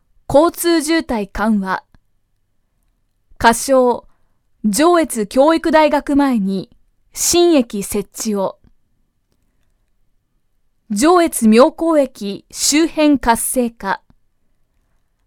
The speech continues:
長野から浅間、富山から剣を上越妙高駅まで延伸。車両基地を設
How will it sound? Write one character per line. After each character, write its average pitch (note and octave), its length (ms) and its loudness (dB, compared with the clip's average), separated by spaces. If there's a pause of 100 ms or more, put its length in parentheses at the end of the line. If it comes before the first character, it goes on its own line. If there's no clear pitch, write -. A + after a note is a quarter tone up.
(140)
長 D#4+ 320 6
野 D#4 180 2
か A3+ 120 -4
ら F#3+ 280 -2
浅 A#3+ 320 -2
間、 G#3 280 0 (680)
富 F4+ 160 2
山 F4 280 6
か C#4 120 -4
ら G#3+ 180 -2
剣 C4+ 600 0
を G3 200 -2 (600)
上 D4 320 4
越 A3 260 0
妙 B3+ 240 4
高 E4+ 280 2
駅 D4+ 200 -2
ま B3+ 160 2
で G#3 360 -2
延 B3+ 220 4
伸。 A3 440 -2 (840)
車 - 300 0
両 E4+ 240 2
基 - 140 -8
地 D#4 220 -4
を G#3 100 0
設 - 260 -8